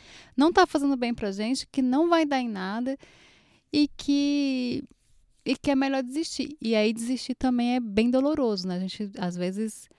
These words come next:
tem os dois lados. A gente ou desiste muito fácil, ou a gente se apega tanto a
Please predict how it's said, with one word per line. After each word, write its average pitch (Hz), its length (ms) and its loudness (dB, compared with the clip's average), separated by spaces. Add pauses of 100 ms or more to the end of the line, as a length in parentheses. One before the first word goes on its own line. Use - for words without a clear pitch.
(500)
tem 214 140 2
os 202 100 2
dois 233 200 4
lados. 214 240 4
A 196 40 2
gente 196 240 -2
ou 262 180 2
desiste 262 320 0
muito 196 200 -6
fácil, 247 680 -2
ou 208 220 0
a 233 100 0
gente 220 480 -4
se - 180 -6
apega 233 440 -2 (100)
tanto 262 300 0
a 285 60 4